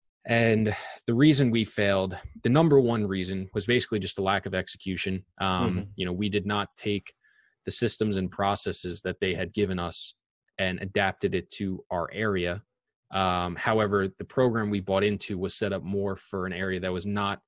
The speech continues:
Speaker 1: so high cost, not as high property taxes, not as high values, not as high labor costs. All your holding costs were much higher.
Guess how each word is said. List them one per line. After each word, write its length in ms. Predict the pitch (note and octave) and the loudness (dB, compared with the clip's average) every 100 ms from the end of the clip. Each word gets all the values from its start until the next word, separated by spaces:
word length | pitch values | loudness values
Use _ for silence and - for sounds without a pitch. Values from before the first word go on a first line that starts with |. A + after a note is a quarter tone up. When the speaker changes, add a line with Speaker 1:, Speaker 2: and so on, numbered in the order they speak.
| _ _ _ - | _ _ _ -10
Speaker 1:
so 400 | - G2 F#2 E2+ | -2 0 0 -2
high 260 | - F2+ | -2 -2
cost, 500 | E2 - E2 - - F#2+ | -2 -4 -6 -6 -10 -6
not 180 | F#2+ | -2
as 120 | F#2+ - | -2 -4
high 180 | F2+ | -6
property 420 | E2+ A2 G#2 G2+ F#2 | -4 0 0 0 -2
taxes, 420 | G2 F#2 - F#2+ | -2 -4 -6 -6
not 140 | F2 | -4
as 80 | E2+ | -4
high 180 | F#2 F2+ | -4 -2
values, 460 | G2 G2+ F#2+ F#2+ | -2 -2 -2 -4
not 120 | F#2+ F2+ | -6 -6
as 80 | |
high 120 | - F2 | -4 -4
labor 300 | F#2+ F2+ F2 | -4 -4 -6
costs. 420 | - F2+ E2+ - _ - | -4 -4 -4 -8 _ -6
All 140 | - A2 | 0 2
your 120 | F2+ | 2
holding 260 | F2 E2+ E2+ | -2 -6 -6
costs 320 | E2+ E2 - | -8 -8 -6
were 160 | E2+ E2 | -4 -4
much 300 | F2+ F2 - | -4 -6 -4
higher. 380 | F2 F2 F2+ | -4 -4 -6